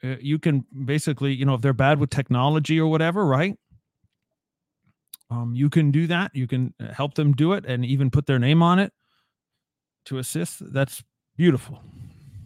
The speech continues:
You know, please do do that. Please, please do that. <sighs> Um, <clears throat> um, and she says as well, "I live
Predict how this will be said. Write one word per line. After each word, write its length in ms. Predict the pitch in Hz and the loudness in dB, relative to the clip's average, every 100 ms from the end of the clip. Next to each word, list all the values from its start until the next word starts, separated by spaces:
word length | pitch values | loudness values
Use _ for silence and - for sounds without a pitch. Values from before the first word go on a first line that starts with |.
| - _ _ _ _ _ _ _ - | -20 _ _ _ _ _ _ _ -8
You 120 | 123 | -4
know, 160 | 104 107 | -4 -2
please 360 | - 170 196 135 | 2 4 4 4
do 260 | 170 135 | 2 0
do 200 | 104 127 101 | -2 -6 -6
that. 180 | - - | -14 -12
Please, 500 | 151 131 95 - - _ _ _ _ - | -8 -8 -8 -16 -20 _ _ _ _ -10
please 200 | 143 120 | -6 -6
do 100 | 110 | -6
that. 140 | 160 _ _ _ _ _ _ - - - - _ _ _ | -12 _ _ _ _ _ _ -20 -20 -20 -20 _ _ _
<sighs> 360 | - - - - - | -2 -2 -2 -6 4
Um, 460 | 131 117 123 107 - | 6 8 6 2 -4
<clears throat> 680 | 131 107 85 - - - - _ _ _ - - - _ _ - | -2 -2 -2 -8 -14 -16 -20 _ _ _ -20 -12 -12 _ _ 2
um, 500 | 131 135 135 135 139 - | 8 10 10 10 6 4
and 360 | 139 131 127 | 2 4 2
she 120 | - | 0
says 640 | 139 - 151 143 143 139 123 131 | -4 2 4 6 4 4 0 -2
as 180 | 131 | 0
well, 260 | 135 147 139 | 2 4 2
"I 120 | 135 | 2
live 240 | 139 151 | 0 -2